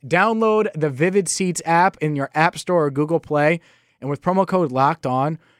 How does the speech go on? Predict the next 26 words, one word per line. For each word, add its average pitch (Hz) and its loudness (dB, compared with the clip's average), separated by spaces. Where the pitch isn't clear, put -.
you're 165 0
gonna 202 2
get 156 0
twenty 185 -2
bucks 170 2
off 156 2
your 143 -2
order 143 0
of 123 -4
two - -6
hundred 147 -2
bucks 135 -4
or 120 -8
more. 104 -8
So - -6
let's 208 2
say 214 2
you 202 0
wanna 190 0
go 180 -2
see 185 -2
the 160 0
Bengals 170 0
in 151 -4
Kansas 151 -2
City, 143 -2